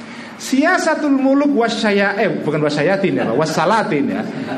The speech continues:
Siasat para raja-raja dan sultan-sultan ini itu adalah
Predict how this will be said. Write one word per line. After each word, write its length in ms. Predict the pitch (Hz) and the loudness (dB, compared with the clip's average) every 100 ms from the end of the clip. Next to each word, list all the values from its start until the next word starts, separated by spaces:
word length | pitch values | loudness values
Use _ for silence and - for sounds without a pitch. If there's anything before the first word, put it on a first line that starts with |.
| - - | -8 -6
Siasat 640 | - 190 185 180 196 180 | -2 2 2 0 -2 -2
para 400 | 185 170 165 160 | 0 0 0 0
raja-raja 800 | 156 156 156 143 147 143 143 135 | 0 -2 -2 0 -2 -2 -2 0
dan 320 | 139 127 127 120 | -2 -2 -2 -2
sultan-sultan 880 | 165 147 147 135 147 131 135 127 | 0 0 0 -2 -2 -2 -2 -4
ini 560 | 226 202 156 - - - | -4 -2 -4 -6 -8 -6
itu 160 | 185 233 | -2 -2
adalah 320 | 175 165 | 0 -2